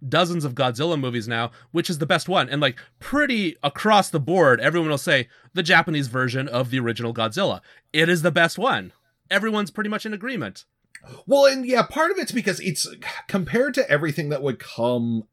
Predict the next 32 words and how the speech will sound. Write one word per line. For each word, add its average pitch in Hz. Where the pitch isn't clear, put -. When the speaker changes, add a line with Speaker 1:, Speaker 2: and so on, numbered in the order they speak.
Speaker 2:
afterwards, 92
for -
the 110
most 110
part, 110
with 139
a 165
couple 220
exceptions 156
from, 127
uh, 120
later 127
on, 120
once 123
you 117
get 120
out 113
of 110
the 107
Showa 101
era 101
and 101
you 92
get 104
into 98
the 98
later 95
eras, 82
uh, 90
whether 98
it's -
the 92